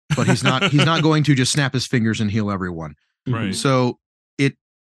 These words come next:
Speaker 1: I'm sitting there thinking, like, how do you choose?
Speaker 2: Oh, yeah.
Speaker 1: And, and how do you overlook your disciples?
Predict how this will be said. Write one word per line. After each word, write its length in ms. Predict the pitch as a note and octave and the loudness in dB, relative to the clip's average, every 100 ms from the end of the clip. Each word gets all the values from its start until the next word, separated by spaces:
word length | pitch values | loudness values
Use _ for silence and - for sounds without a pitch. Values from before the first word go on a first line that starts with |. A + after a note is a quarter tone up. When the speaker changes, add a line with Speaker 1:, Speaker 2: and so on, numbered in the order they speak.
| _ _ _ _ - | _ _ _ _ -4
Speaker 1:
I'm 360 | B2+ D#3+ F3 | 0 2 2
sitting 300 | D3 D#3 C#3 | 2 2 2
there 300 | B2 A2+ A2+ - - | 2 0 -2 -8 -6
thinking, 300 | B2+ A2+ G#2+ | -4 -2 -2
like, 200 | G2+ G2 | -4 -6
how 380 | - A2 A#2+ G#2 F2+ | -4 -2 -2 -4 -6
do 180 | G#2+ A2 | -4 -2
you 220 | A2+ F#2 | -2 -6
choose? 520 | D2+ - B1 G1+ - - _ _ _ _ | -8 -10 -12 -12 -14 -14 _ _ _ _
Speaker 2:
Oh, 120 | A2 | -4
yeah. 220 | B2 A2 G#2+ | -2 0 0
Speaker 1:
And, 220 | G#2+ G#2 _ _ _ - | -2 -4 _ _ _ -6
and 100 | A2 | -2
how 200 | A#2+ G#2+ | -2 -2
do 320 | F#2+ A#2 A#2+ | -2 2 2
you 260 | A#2 G#2+ | 2 0
overlook 540 | G2 G2+ G2+ G2 F#2+ - | -2 -4 -4 -4 -6 -4
your 140 | G2+ | -6
disciples? 720 | F2 F2+ F#2 E2+ - D#2+ D#2+ | -4 -8 -8 -10 -12 -14 -14